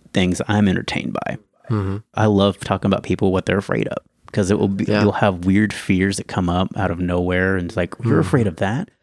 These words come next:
Speaker 1: And then you just start, like, "How did that happen?" And as a comic, yeah, we make a little fun of it, but we're not like, "Oh, you're such a bitch," or, like, you know, we don't make you feel bad about it, but it's just funny to us. Like, sometimes, like, "Oh, you're afraid of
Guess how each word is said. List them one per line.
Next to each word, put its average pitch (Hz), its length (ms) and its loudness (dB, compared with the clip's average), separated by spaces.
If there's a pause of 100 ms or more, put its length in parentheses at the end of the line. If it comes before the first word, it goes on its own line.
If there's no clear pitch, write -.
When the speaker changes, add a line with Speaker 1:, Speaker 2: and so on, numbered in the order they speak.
(320)
Speaker 1:
And 110 300 2
then 127 140 2
you 123 80 2
just 117 180 0
start, - 240 0
like, 107 140 -2
"How 131 180 0
did 127 120 2
that 117 120 2
happen?" 107 380 0
And 95 180 -2 (240)
as 110 140 2
a 110 40 -4
comic, 123 420 0
yeah, 113 280 2
we 117 140 2
make 117 240 2
a 98 60 0
little 104 200 0
fun - 280 -6
of - 160 -8
it, 107 180 -6 (340)
but - 100 0
we're 107 120 2
not 107 260 2
like, 82 340 -4 (300)
"Oh, 147 220 2
you're 127 160 0
such - 260 -10
a - 40 -18 (180)
bitch," 127 340 -6 (140)
or, 104 60 -2
like, 107 200 2 (300)
you 123 80 4
know, 101 120 4
we 190 80 4
don't 156 140 -2
make 135 220 2
you 202 80 4
feel 123 280 0
bad 101 180 -2
about 85 240 0
it, 110 40 -2
but 110 80 4
it's 110 140 2
just 113 160 0
funny 123 400 2
to - 180 -2
us. 90 180 -6
Like, 95 120 -8
sometimes, 90 360 -4
like, 95 160 -6
"Oh, 131 300 0
you're 110 200 -2
afraid 107 340 0
of 92 200 -2